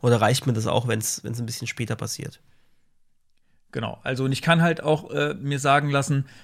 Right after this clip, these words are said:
Speaker 2: ähm, es ist irgendwie ein Pixel davon sichtbar, sag mir dann mal Bescheid oder sag mir erst Bescheid, wenn die Hälfte mindestens davon sichtbar ist oder so. Ähm, und, äh, die, die Anwendungsfälle dafür, äh, die sind zum Beispiel Lazy Loading von Bildern früher. Mittlerweile würde ich sagen, braucht man's nicht mehr. Aber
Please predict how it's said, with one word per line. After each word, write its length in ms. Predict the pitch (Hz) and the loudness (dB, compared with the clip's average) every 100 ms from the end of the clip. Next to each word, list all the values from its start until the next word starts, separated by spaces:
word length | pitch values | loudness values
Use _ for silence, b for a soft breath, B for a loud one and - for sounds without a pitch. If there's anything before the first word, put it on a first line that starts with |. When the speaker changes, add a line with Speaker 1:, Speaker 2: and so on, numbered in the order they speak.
| B _ | B _
Speaker 2:
ähm, 540 | 131 131 131 135 131 139 - - | 2 4 4 0 -2 -4 -14 -2
es 180 | 143 143 | 0 0
ist 460 | - 160 - - - - - | 2 2 2 -4 -12 -16 0
irgendwie 300 | 170 156 139 | 2 2 0
ein 220 | 127 160 | 2 4
Pixel 280 | 170 175 175 | 6 4 4
davon 240 | 156 160 135 | 4 4 4
sichtbar, 420 | 160 175 180 185 | 2 2 2 4
sag 240 | 156 151 | 4 4
mir 100 | 151 | 4
dann 180 | 139 147 | 4 4
mal 140 | 160 | 4
Bescheid 460 | 151 143 135 151 180 | 2 2 2 2 2
oder 340 | - 151 156 147 | 2 4 4 4
sag 200 | 143 - | 2 2
mir 80 | 143 | 4
erst 200 | 151 - | 2 2
Bescheid, 420 | 143 139 131 - B B B | 0 4 2 2 B B B
wenn 120 | - | 2
die 120 | 139 135 | 4 6
Hälfte 280 | 147 - 127 | 4 4 2
mindestens 360 | 131 123 127 | 4 2 0
davon 240 | 123 117 120 | 0 0 0
sichtbar 340 | 110 107 98 92 | 0 -4 -6 -6
ist 100 | - | -8
oder 180 | 95 | -14
so. 200 | 95 104 - B B B | -14 -16 -18 B B B
Ähm, 340 | 139 135 135 139 | 0 2 2 2
und, 320 | 147 151 - | 0 0 -6
äh, 220 | 123 101 | -10 -10
die, 280 | 147 147 143 | -6 -2 -2
die 120 | - | 0
Anwendungsfälle 760 | 67 302 254 143 135 - 113 113 | 0 2 2 2 2 2 2 2
dafür, 560 | 104 - 123 123 226 - | 0 0 0 2 0 -6
äh, 320 | - 120 117 123 | -2 0 2 0
die 140 | 131 | -2
sind 360 | 135 156 156 - - | 2 0 0 -10 -16
zum 280 | - 180 240 | 2 4 4
Beispiel 480 | 147 131 - - 131 | 2 0 0 0 2
Lazy 380 | 131 120 143 147 | 4 4 4 2
Loading 300 | 135 139 135 | 0 0 0
von 200 | - 120 | 0 2
Bildern 280 | 127 147 139 | 2 2 2
früher. 400 | - 131 160 285 | 2 2 4 2
Mittlerweile 560 | 202 131 123 113 117 110 | -2 0 2 4 2 2
würde 120 | 110 | -2
ich 40 | |
sagen, 200 | 107 110 107 | 0 -2 -2
braucht 200 | 113 110 | -2 -2
man's 220 | 107 - | -2 -2
nicht 160 | 127 | -2
mehr. 220 | 175 220 233 | -2 -2 -4
Aber 220 | 107 110 | -2 -2